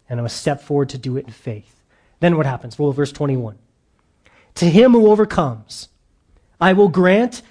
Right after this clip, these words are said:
to sit with me on my throne, as I also have overcome and sat down with my Father on his throne. He who has an ear, let him hear what the Spirit says to the churches." To sit down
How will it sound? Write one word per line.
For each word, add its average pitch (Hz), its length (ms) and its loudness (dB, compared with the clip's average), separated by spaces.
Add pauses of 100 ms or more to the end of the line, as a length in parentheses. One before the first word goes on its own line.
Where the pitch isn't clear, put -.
(120)
to 175 100 -2
sit 220 480 0
with 233 280 2
me 208 220 4
on 196 320 2
my 185 200 2
throne, 151 640 -2 (300)
as 170 240 2
I 175 200 2
also 196 360 0
have 160 160 0
overcome 175 480 2
and 170 80 4
sat 175 300 -4
down 165 340 0 (120)
with 214 140 2
my 214 140 4
Father 165 360 0
on 196 120 2
his 254 280 2
throne. 143 440 0 (760)
He 262 300 4
who 202 120 4
has 170 160 2
an 165 160 -6
ear, 180 260 4
let 160 160 -2
him 151 80 -6
hear 165 340 0
what 139 140 -4
the 139 60 -10
Spirit 147 420 -2
says 143 300 -4
to - 120 -18
the 123 60 -16
churches." - 680 -8 (1400)
To 233 120 2
sit 381 300 2
down 240 560 2